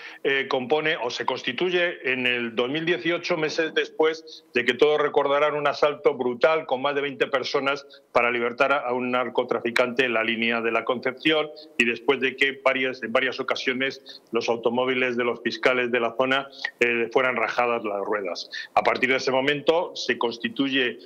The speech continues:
un grupo de trabajo que luego se ha, eh, no es como se dice que sigue activo, porque los ciento cincuenta,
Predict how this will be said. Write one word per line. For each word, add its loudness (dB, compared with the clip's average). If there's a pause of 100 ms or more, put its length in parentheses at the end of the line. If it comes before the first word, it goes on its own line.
(160)
un 0
grupo 2
de 0
trabajo -2
que 0
luego -2
se 0
ha, 0 (260)
eh, 0
no -4
es -2
como 0
se 0
dice 0
que 2
sigue -2
activo, -2
porque -2
los -2
ciento 0
cincuenta, 0